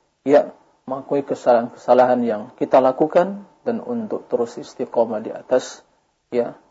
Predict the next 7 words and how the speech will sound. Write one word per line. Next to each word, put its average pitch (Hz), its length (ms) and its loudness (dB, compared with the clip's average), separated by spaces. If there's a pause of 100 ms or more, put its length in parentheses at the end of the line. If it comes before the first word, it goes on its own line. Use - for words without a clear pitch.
(140)
ajaran 127 480 0
Islam - 480 0
dan 120 160 -6
sunnah 127 480 -4
Rasulullah 117 720 0 (600)
sallallahu 117 560 2
alaihi 120 160 -8